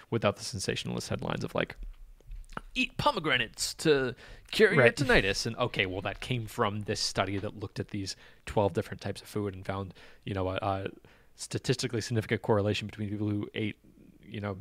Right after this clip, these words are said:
Speaker 1: foods high in vitamins and tinnitus recovery or something. Um, it, it's, it's better to have, like, a, a lower level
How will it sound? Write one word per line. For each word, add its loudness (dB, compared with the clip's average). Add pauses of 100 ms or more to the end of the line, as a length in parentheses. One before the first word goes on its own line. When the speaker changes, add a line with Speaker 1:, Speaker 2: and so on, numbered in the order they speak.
(400)
Speaker 1:
foods -4 (100)
high -2
in -2
vitamins -2
and -6
tinnitus -6
recovery -4
or -6
something. -6 (480)
Um, -2 (280)
it, -4 (120)
it's, -6 (200)
it's -16
better 0
to 0
have, -2
like, -4
a, -2 (140)
a -4 (140)
lower -2
level -4